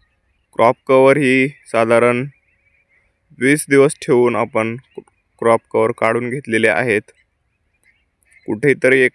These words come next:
खाद कडकोपऱ्यामध्ये आपल्याला फायरचं झाड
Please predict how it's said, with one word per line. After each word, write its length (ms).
खाद 360
कडकोपऱ्यामध्ये 760
आपल्याला 360
फायरचं 460
झाड 180